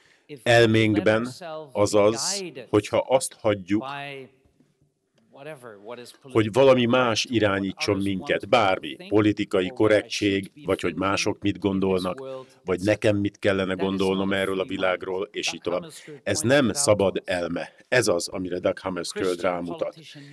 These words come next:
Speaker 1: needs
Speaker 2: A keresztény
Speaker 1: inner freedom
Speaker 2: politikusnak egy
Speaker 1: also
Speaker 2: belső
Speaker 1: to be able
Speaker 2: szabadságra van szüksége,
Speaker 1: to make decisions
Speaker 2: azért
Speaker 1: that
Speaker 2: is,
Speaker 1: might not
Speaker 2: hogy
Speaker 1: be
Speaker 2: olyan
Speaker 1: popular
Speaker 2: döntéseket is meg tudjon hozni,
Speaker 1: in
Speaker 2: amelyek
Speaker 1: the
Speaker 2: nem
Speaker 1: mainstream mind.
Speaker 2: feltétlenül népszerűek a többség
Speaker 1: And the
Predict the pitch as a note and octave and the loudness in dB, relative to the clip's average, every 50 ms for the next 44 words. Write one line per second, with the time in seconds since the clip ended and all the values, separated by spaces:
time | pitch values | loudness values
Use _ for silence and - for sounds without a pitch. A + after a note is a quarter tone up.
0 | D3+ E3+ F#3 G3 G3+ G#3 G#3 - - - - D3 D#3 F#3 E3+ - - - A2+ F#2 | -20 -18 -18 -18 -18 -12 -10 -10 -10 -4 0 2 4 4 4 2 0 -2 -2 -2
1 | F#2 F2+ - A2 A#2 A#2+ A#2+ - - A#2+ - - B2 A2 - - - B2 B2 A#2+ | -4 -2 0 0 0 0 0 -4 -6 -8 -6 -6 -6 -6 -6 -4 -2 -2 -2 -2
2 | - - _ - F2 E2 D#2+ D#2 E2 F#2+ A2 A#2+ B2+ A#2 - - A2 G#2 G2 - | -4 -8 _ -8 -8 -8 -6 -2 0 2 4 4 2 0 0 0 0 0 0 0
3 | - - G#2+ F#2+ G2 F2+ - - - G2 F2+ F2 F2 F2+ F2 E2 E2 D#2 D#2+ E2 | 0 0 2 2 0 0 -2 -2 -2 -2 -2 -2 -2 -4 -4 -4 -6 -8 -8 -10
4 | - - G#2+ - - - A#2 G#2+ G#2 F#3+ F#3+ - E3 D#3 C#3+ C#3+ C#3 _ _ _ | -8 -8 -6 -4 -2 0 0 2 2 2 0 0 -4 -16 -20 -20 -20 _ _ _
5 | - _ _ _ _ _ _ _ _ _ _ _ _ _ _ _ _ _ - B2 | -20 _ _ _ _ _ _ _ _ _ _ _ _ _ _ _ _ _ -20 -14
6 | C#3 F3+ G#3 - - - - F3+ D#3 - - F3+ - G#2+ G#2 G2+ A#2+ A#2 A#2 - | -14 -12 -12 -14 -16 -20 -20 -18 -18 -10 -4 0 2 2 4 6 6 6 6 4
7 | - - C#3 D3+ - - - - - - C#3+ G2+ F2+ E2 - G#2 A2 A#2 A#2+ A#2+ | 4 2 0 2 0 -2 -6 -8 -12 -8 -6 -6 -6 -2 0 4 6 6 6 4
8 | B2 A#2 A#2 A#2 A#2 A2+ - A#2+ A#2 A2+ - A#2+ A2 - A#2+ - - A2 - - | 4 4 4 2 2 2 2 2 2 2 0 -2 -2 -2 -4 -6 -6 -6 -6 -4
9 | A2+ G#2 - - G#2 G2 F2+ F#2+ F#2 F2 F2 F2+ F2 - - - D2 E2+ F2 E2+ | -4 -4 -4 -4 -6 -4 -2 -2 -2 -2 -4 -6 -6 -6 -8 -8 -8 -6 -6 -6
10 | E2 D#2+ - - G2 G2 G2+ G2+ G2+ F#2+ F#2 - - - - C3 B2+ A#2+ A#2+ B2 | -6 -6 -8 -8 -6 -4 -2 -2 -2 -4 -6 -8 -10 -16 -20 -20 -18 -18 -18 -18
11 | D3 D#3+ D#3+ D3 - - - A2 G#2+ G#2 G2 - G2 F2+ - F#2+ F#2 F2+ F2+ F2 | -18 -20 -20 -20 -20 -4 0 4 4 4 4 2 -2 -4 -4 -6 -6 -6 -6 -4
12 | F2 G2 G#2+ A2 - - - F#2 E2+ E2 D#2 D#2+ D#2+ F2+ - - - - - - | -2 -2 -2 -2 -2 -4 -4 -4 -4 -4 -4 -4 -4 -4 -6 -8 -12 -14 -8 -6
13 | - G2+ - - - - - D#2+ D2 D3+ F3+ G#3+ B3 C4+ C#4+ - | -4 -4 -4 -4 -6 -6 -4 -4 -6 -6 -8 -10 -10 -10 -12 -16